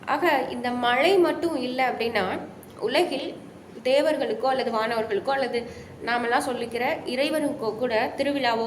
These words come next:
வழிபாடோ எதுவுமே நடக்காது என்று வள்ளுவம் குறிப்பிடுகிறது. பொதுவாக நம் முன்னோர்கள், ஆன்மீக முன்னோர்கள் சொல்லுவது, நம்முடைய வாழ்வின் மீது நமக்கு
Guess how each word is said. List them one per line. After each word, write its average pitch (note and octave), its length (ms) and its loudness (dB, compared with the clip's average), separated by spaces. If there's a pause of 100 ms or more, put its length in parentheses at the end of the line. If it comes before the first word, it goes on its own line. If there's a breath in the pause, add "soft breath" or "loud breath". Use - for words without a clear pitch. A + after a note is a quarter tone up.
வழிபாடோ A3+ 520 0
எதுவுமே E4 520 2
நடக்காது G#3+ 520 -6 (760 loud breath)
என்று B3+ 240 -2
வள்ளுவம் A3+ 500 -2
குறிப்பிடுகிறது. F#3+ 520 -4 (160)
பொதுவாக E4 400 0
நம் B3+ 140 0
முன்னோர்கள், C4+ 560 -2 (600 loud breath)
ஆன்மீக C#4+ 480 2
முன்னோர்கள் C4+ 460 0
சொல்லுவது, B3+ 680 -2 (800 loud breath)
நம்முடைய C4 360 0
வாழ்வின் F4 540 6
மீது C#4+ 300 2
நமக்கு B3 580 -2